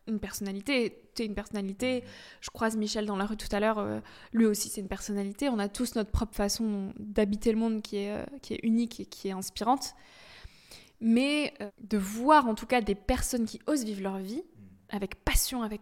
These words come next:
Speaker 1: enthousiasme, avec énergie, avec joie, ça donne envie de faire. Et on se dit qu'il peut arriver n'importe quoi demain, en fait,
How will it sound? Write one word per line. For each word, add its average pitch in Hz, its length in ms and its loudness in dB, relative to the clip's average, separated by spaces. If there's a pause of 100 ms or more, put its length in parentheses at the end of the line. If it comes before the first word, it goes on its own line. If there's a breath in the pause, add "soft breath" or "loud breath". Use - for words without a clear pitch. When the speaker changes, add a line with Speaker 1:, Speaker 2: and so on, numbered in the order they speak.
(140)
Speaker 1:
enthousiasme, 233 600 0
avec 208 300 -6
énergie, 226 540 0
avec 196 200 -4
joie, 202 380 0 (1040 loud breath)
ça - 200 2
donne 262 280 6
envie 226 180 0
de - 60 -4
faire. - 500 -4 (480)
Et 202 460 6
on 220 80 2
se 202 80 2
dit 247 160 -2
qu'il 196 560 4
peut 226 120 0
arriver 220 240 -2
n'importe 233 340 0
quoi 220 160 0
demain, 202 300 -2
en 208 60 -8
fait, 208 360 -8